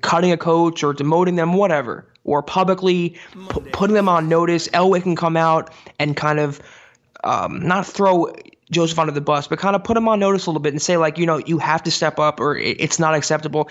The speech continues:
He did it last year. He called the Broncos soft mid-season, and that didn't sit right with his coaching staff or his players, but it sent a message that it's not gonna be tolerated.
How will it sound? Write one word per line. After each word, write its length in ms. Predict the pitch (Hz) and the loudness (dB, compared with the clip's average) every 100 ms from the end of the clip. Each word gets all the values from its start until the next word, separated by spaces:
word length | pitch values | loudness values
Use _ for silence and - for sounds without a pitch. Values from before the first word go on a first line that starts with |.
| - | -4
He 120 | 190 | 0
did 100 | 220 | 2
it 80 | 240 | 2
last 380 | 156 175 208 - | 2 0 -2 -4
year. 100 | 151 | -4
He 60 | |
called 180 | 160 196 | 0 -2
the 60 | 185 | 0
Broncos 320 | 180 170 147 | -2 -2 -4
soft 440 | - 180 - - - _ _ _ - | -2 -2 -4 -12 -20 _ _ _ -4
mid-season, 580 | 180 175 196 196 139 139 | -2 0 -2 -2 -4 -6
and 120 | 160 | -2
that 120 | 165 180 | 0 0
didn't 160 | 180 | -2
sit 180 | 165 180 | 0 0
right 160 | 165 156 | 0 -2
with 120 | 156 | -4
his 100 | 151 | -4
coaching 320 | 180 175 170 | -4 -2 -4
staff 360 | 160 156 151 156 | -2 0 0 -2
or 100 | 156 | -2
his 100 | - | -2
players, 400 | 202 180 139 - - - | 0 0 -2 -8 -16 -4
but 100 | 165 | -2
it 60 | 156 | -2
sent 340 | - 175 180 151 | -2 0 0 -2
a 100 | 156 | 0
message 640 | 151 156 - - - - _ _ - - | 0 0 -2 -8 -10 -10 _ _ -12 -4
that 100 | 160 | -4
it's 140 | 156 | 0
not 340 | 156 156 165 170 | 0 2 2 0
gonna 180 | 170 | -2
be 160 | 160 160 | -2 -4
tolerated. 680 | 151 156 202 139 110 - | -2 0 0 -2 -8 -12